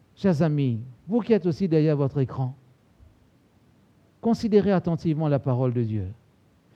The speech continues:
Parce que quand Jésus parle, c'est qu'il veut être entendu. Et qu'est-ce que Jésus veut dire ?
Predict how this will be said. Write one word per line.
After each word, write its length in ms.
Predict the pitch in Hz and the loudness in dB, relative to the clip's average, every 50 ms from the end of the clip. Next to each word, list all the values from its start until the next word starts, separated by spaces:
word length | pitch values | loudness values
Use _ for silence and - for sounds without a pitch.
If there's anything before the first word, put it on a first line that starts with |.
| _ _ _ _ | _ _ _ _
Parce 140 | 202 196 - | 0 2 2
que 80 | 247 | 0
quand 180 | - - 240 220 | 0 2 2 2
Jésus 320 | 143 170 202 160 170 220 | 4 4 4 4 2 -2
parle, 480 | 165 - 175 185 147 127 135 143 160 165 151 - _ _ _ _ _ _ | 0 4 4 4 4 4 2 0 -2 -4 -6 -14 _ _ _ _ _ _
c'est 160 | - - 170 | -4 -4 0
qu'il 180 | - 196 190 156 | 2 2 2 4
veut 140 | 151 185 | 4 4
être 160 | 185 165 - 160 | 2 4 2 0
entendu. 540 | 160 - 156 151 143 127 151 160 143 127 - - - _ _ _ _ _ _ _ - - - - | 0 2 2 0 0 0 0 -2 -2 -4 -8 -14 -20 _ _ _ _ _ _ _ -20 -16 0 0
Et 80 | 202 | 2
qu'est-ce 220 | - 262 247 - - | 4 4 2 4 4
que 100 | 262 226 | 2 4
Jésus 300 | 180 226 196 196 240 233 | 4 4 4 4 4 6
veut 160 | 196 214 185 | 6 4 4
dire ? 280 | 160 190 175 151 120 | 6 4 4 4 2